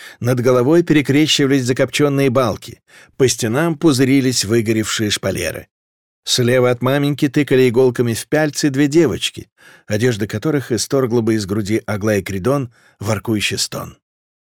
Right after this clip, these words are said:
Правый фланг занимали серый священник и круглая дама, для разнообразия влезшая в коричневое платье времен Алисы.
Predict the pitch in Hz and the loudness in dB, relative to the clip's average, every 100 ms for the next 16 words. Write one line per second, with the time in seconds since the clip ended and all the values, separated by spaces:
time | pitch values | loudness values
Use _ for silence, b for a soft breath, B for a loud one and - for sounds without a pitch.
0 | _ _ _ _ _ _ _ 110 127 143 | _ _ _ _ _ _ _ -2 0 0
1 | 151 151 147 143 113 120 120 123 120 117 | 0 0 0 0 0 0 2 2 2 2
2 | 120 104 92 90 - 156 156 165 151 127 | 0 0 -2 -6 -4 -2 0 0 -2 0
3 | 123 117 135 127 123 98 - - _ B | 0 2 2 2 0 -2 -8 -18 _ B
4 | B B 120 131 123 117 117 143 170 147 | B B 0 2 4 2 2 2 2 2
5 | 135 139 147 - 131 - 110 107 - 98 | 2 2 0 2 0 2 -2 0 -2 -2
6 | 95 117 170 175 156 120 107 104 98 85 | -2 -2 -2 0 0 0 0 -2 -2 -4
7 | - - - | -6 -8 -10